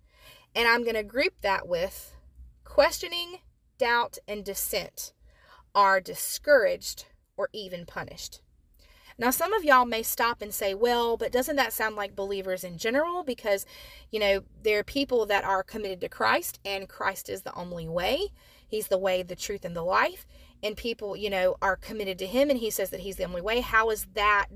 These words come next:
That kind of sounds similar to Christianity. I'm gonna explain why it's different, all right? So, yes, believers are committed to Christ.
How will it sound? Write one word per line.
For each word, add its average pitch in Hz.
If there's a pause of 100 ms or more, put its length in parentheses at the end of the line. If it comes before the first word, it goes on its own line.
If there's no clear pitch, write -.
That 220
kind 214
of -
sounds 285
similar 202
to 180
Christianity. 185
I'm 190
gonna 190
explain 247
why 196
it's -
different, - (280)
all 180
right? 190 (560)
So, 233 (760)
yes, 220
believers 226
are 208
committed 190
to 170
Christ. -